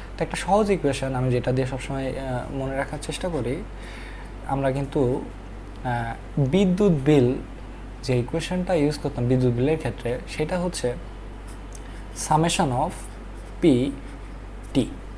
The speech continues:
হ্যাঁ, এখানে যেহেতু power ওয়াটে আছে, আমরা যদি কিলোওয়াটে নিয়ে আসতে, আহ, চাইতাম তাহলে এক হাজার দিয়ে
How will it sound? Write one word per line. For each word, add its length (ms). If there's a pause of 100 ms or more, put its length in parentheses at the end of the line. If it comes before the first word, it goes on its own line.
(520)
হ্যাঁ, 380
এখানে 340
যেহেতু 360 (100)
power 340 (480)
ওয়াটে 300
আছে, 260 (400)
আমরা 200
যদি 180
কিলোওয়াটে 420
নিয়ে 140
আসতে, 300
আহ, 500
চাইতাম 360
তাহলে 240
এক 160
হাজার 240
দিয়ে 140